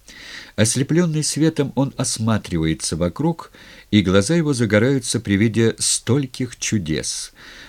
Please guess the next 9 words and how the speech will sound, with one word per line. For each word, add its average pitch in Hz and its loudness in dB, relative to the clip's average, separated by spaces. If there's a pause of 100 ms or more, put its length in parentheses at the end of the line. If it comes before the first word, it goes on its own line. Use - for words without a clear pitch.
(120)
Он 147 2
хочет 135 -4
получить 120 -2
за 107 2
свои 104 2
шкуры 127 0
большой 98 -2
нож, 92 -4
мачете. - -2